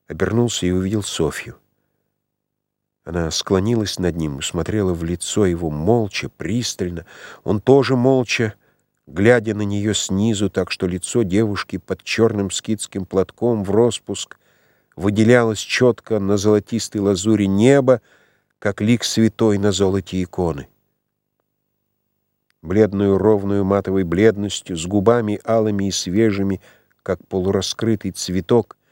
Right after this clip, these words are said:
с глазами детскими и тёмными, как омут, лицо это было так прекрасно, что дух у него захватило точно от внезапного испуга. "Вот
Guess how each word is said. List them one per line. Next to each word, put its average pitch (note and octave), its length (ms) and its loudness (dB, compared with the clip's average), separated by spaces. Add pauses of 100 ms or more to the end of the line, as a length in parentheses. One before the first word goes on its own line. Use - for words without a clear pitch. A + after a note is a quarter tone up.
(380)
с F#2 120 -8
глазами B2 500 4
детскими A2+ 600 0
и G2+ 40 0
тёмными, A2 500 2
как G#2+ 280 0
омут, A2 360 -2
лицо G2+ 420 0
это A2 180 0
было G#2+ 240 2
так - 360 -6
прекрасно, A2 840 -2 (1000)
что - 260 -6
дух G#2 380 0
у G2+ 40 -2
него F#2+ 320 -2
захватило F2 680 -4
точно F2+ 500 -4
от - 140 -10
внезапного F2 720 -4
испуга. - 520 -6 (1800)
"Вот G#2 220 -8